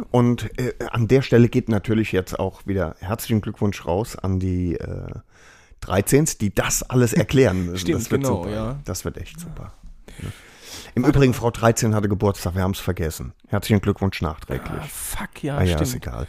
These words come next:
Speaker 1: Also ich wurde darauf aufmerksam gemacht. Ich weiß ja nicht <clears throat> automatisch, wer wann Geburtstag hat. Ich bin ja sowieso ein Hospice, ne?
Speaker 2: Mhm.
Speaker 1: Weißt du, wie ich
Speaker 2: <laughs> Ah,
Speaker 1: meine?
Speaker 2: ein Hospice,
Speaker 1: Ja,
Speaker 2: auch
Speaker 1: ja.
Speaker 2: gut. Ist das jede
Speaker 1: Ein Kunde,
Speaker 2: Ach so.
Speaker 1: verstehst du?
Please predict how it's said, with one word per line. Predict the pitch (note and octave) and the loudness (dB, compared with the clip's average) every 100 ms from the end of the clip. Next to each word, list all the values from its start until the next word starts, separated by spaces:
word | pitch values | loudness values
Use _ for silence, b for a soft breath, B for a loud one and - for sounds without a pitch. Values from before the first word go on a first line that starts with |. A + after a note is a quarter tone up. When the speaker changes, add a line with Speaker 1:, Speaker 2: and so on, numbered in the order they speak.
| B B B | B B B
Speaker 1:
Also | A2+ | 2
ich | B2 | 4
wurde | A2+ C3 | 6 4
darauf | G2+ F2 | 4 0
aufmerksam | G2+ B2 A2 D#2 - | 0 2 0 0 -4
gemacht. | D2+ E2+ | -6 -6
Ich | - | 0
weiß | G2 - | 2 4
ja | F2+ | 4
nicht | F2+ | 2
<clears throat> | |
automatisch, | F#2+ F#2+ F2+ E2 F2+ - - | 2 2 2 0 -2 -4 0
wer | F#2 E2+ | 4 4
wann | E2+ F2+ | 2 -4
Geburtstag | E2+ F#2+ - G2+ F#2 | -2 -4 0 -4 -2
hat. | F#2 - B B | -4 -6 B B
Ich | B | B
bin | G2+ | 2
ja | F#2 | 2
sowieso | F2+ E2+ G#2 | 2 0 4
ein | G#2 | 2
Hospice, | F2 E2+ - D2+ - | 2 -4 -4 -8 -6
ne? | F2 A2 | -6 -4
Speaker 2:
Mhm. | D#3 C#3 | -4 -2
Speaker 1:
Weißt | - - | -2 -2
du, | |
wie | B5 | -2
ich | |
Speaker 2:
<laughs> | E5 | 2
Ah, | |
Speaker 1:
meine? | F#4+ F4 C4+ | 6 8 8
Speaker 2:
ein | |
Hospice, | G3+ A#3+ - - - - | 8 8 6 -2 -2 4
Speaker 1:
Ja, | F#2 | 4
Speaker 2:
auch | - | 6
Speaker 1:
ja. | G#2 | 6
Speaker 2:
gut. | G#2 | 4
Ist | F#2 | 0
das | A#2+ - | -6 -4
jede | D#3 D3+ | 0 6
Speaker 1:
Ein | C3+ | 6
Kunde, | C3 G3 G#3+ C#3+ E2+ - | 12 12 12 12 8 0
Speaker 2:
Ach | |
so. | A#2+ C3+ | -8 -8
Speaker 1:
verstehst | C#3+ G#2 F#2+ F2+ G#2 | 0 2 4 2 4
du? | G2+ | 2